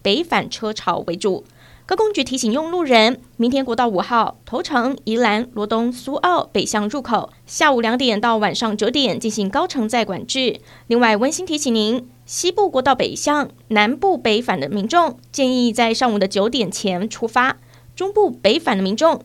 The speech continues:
则是在中午十二点之前出发，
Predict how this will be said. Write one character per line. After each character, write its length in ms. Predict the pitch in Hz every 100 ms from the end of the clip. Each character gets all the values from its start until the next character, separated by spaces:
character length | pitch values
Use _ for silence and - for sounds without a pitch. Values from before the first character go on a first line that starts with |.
| -
则 120 | 220
是 160 | 214 220
在 200 | 226 202
中 240 | 233 254
午 160 | 226 -
十 220 | - 180
二 220 | - 247
点 240 | 196 131
之 160 | - 220
前 320 | - 208 180
出 160 | - 247
发， 320 | 277 285 -